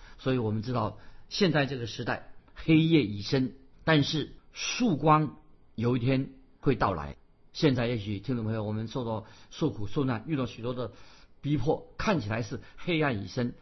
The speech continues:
但是白昼不久就要到来。所以我们基督徒必须要是一个，做一个有信心的人。公义的太阳终于会出现，公义的太阳的光线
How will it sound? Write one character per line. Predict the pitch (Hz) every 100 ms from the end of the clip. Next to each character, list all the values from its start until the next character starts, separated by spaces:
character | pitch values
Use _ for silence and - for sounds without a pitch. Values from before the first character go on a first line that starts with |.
| - - - -
但 | 202 170
是 | 147 170 127 - -
白 | 123
昼 | 160 151 160 - - - - - -
不 | 185
久 | 165 98
就 | 92 135
要 | 110 104 - - -
到 | 123
来。 | 104 90 - - - -
所 | - 143
以 |
我 | 127
们 | 123
基 | 147
督 | 143
徒 | 98 101 107 - - -
必 | -
须 | 160 160
要 | 135 -
是 | - 143
一 | 123
个， | 120
做 | 151 131
一 |
个 | 120
有 | 98
信 | 98 143
心 | 123 127
的 |
人。 | 98 92 92 - - -
公 | 220 226
义 | 220 165
的 | 135
太 | 175 127
阳 | 101 87 - - - -
终 | - 190 196
于 | 147 110 120
会 | 127
出 | - 120
现， | - - - - - - -
公 | 220 214
义 | 202
的 | 143
太 | 139 143
阳 | 117
的 | 127
光 | 123 151
线 | 151 151 117